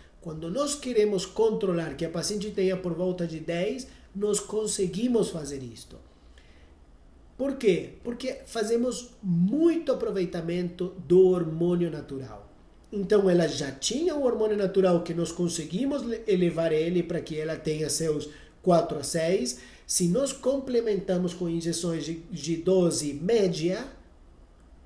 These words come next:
mas poucas, fez só quatro,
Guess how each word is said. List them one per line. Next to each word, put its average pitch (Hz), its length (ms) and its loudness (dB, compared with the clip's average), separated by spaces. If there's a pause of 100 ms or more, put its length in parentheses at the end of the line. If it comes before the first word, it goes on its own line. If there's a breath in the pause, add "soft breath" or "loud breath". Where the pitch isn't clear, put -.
(140)
mas 127 220 -10
poucas, 185 760 2
fez 123 200 -12
só 175 220 -10
quatro, 196 640 -2